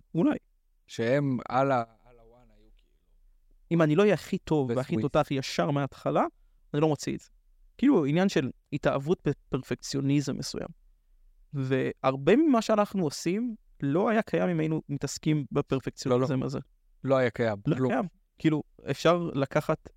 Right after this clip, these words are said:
Speaker 1: את ה-, את הבייבי שלנו, שזה לייב מעתה, ש-, אה, עבדנו מאוד מאוד קשה בשביל להביא אותו
Speaker 2: כן,
Speaker 1: לפה.
Speaker 2: ושם,
Speaker 1: נכון?
Speaker 2: שם גם, גם צריך להגיד,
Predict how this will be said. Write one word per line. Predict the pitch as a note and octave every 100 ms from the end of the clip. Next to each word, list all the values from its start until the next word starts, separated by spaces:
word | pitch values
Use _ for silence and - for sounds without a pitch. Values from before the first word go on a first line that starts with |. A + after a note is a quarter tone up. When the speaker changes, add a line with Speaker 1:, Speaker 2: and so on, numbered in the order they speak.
| D#3+
Speaker 1:
את | -
ה-, | C#3 -
את | D3
הבייבי | C#3+ C#3+ D3 D#3+
שלנו, | G3 G#3
שזה | G3 C#3+ C3
לייב | C3 C#3+
מעתה, | C3+ - C#3+ F#3+ _ _ _ _ _ _
ש-, | - - C#3 C3 C3+ C3+ C3 - -
אה, | C#3+ C#3+ C#3 - - - _ _ _ _ _ -
עבדנו | C3+ C#3+ D#3+
מאוד | C#3 - F#3
מאוד | D#3+ B2+ -
קשה | C3 - C#3 _ -
בשביל | - C3
להביא | C3 C#3
אותו | C3 C#3+ - - -
Speaker 2:
כן, | F3
Speaker 1:
לפה. | G#2+ -
Speaker 2:
ושם, | A2+ B2 B2+ C#3
Speaker 1:
נכון? | C#3+ B3 -
Speaker 2:
שם | - B2+ A#2 A#2
גם, | A#2+ A2+ A2 - A#2+
גם | A#2 G#2 -
צריך | A#2+ A2+ B2
להגיד, | B2 C3+ F#3+ A2